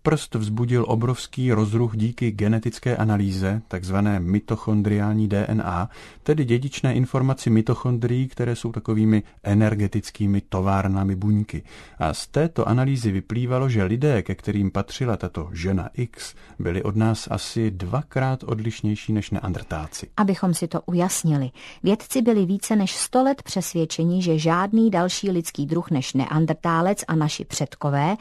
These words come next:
Speaker 2: na Zemi v posledních desítkách tisíc let nežil. A teď tohle.
Speaker 1: Je to ovšem objev tak významný, aby bylo nutno měnit pohled na vývoj lidského rodu?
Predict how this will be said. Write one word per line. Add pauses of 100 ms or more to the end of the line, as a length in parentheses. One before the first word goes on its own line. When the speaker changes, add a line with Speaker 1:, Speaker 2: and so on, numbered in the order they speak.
(260)
Speaker 2:
na
Zemi
v
posledních
desítkách (280)
tisíc
let (100)
nežil. (720)
A (240)
teď
tohle. (520)
Speaker 1:
Je
to
ovšem
objev
tak
významný,
aby
bylo
nutno
měnit
pohled
na
vývoj
lidského
rodu?